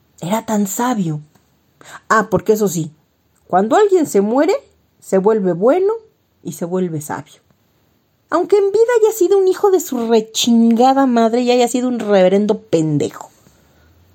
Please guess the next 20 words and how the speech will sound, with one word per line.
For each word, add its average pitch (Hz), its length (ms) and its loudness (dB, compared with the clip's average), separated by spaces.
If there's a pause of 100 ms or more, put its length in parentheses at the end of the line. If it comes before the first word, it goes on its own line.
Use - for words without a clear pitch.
(400)
cuando 165 300 -2
está 240 340 -2
tendido, 240 600 0 (840)
era 190 480 -2 (320)
un 190 240 -2
santo 156 400 -6
en 147 140 -2
vida. 143 340 -6 (960)
Claro, 392 520 0
tenía 302 320 0
sus 427 220 0
errorcitos, 190 720 -2
pues - 120 -20
como 165 300 -4
cualquiera. 160 800 0 (2000)
Pero - 240 -4
era 226 160 -2
tan 226 240 0
buena 254 260 2
persona. 147 580 -4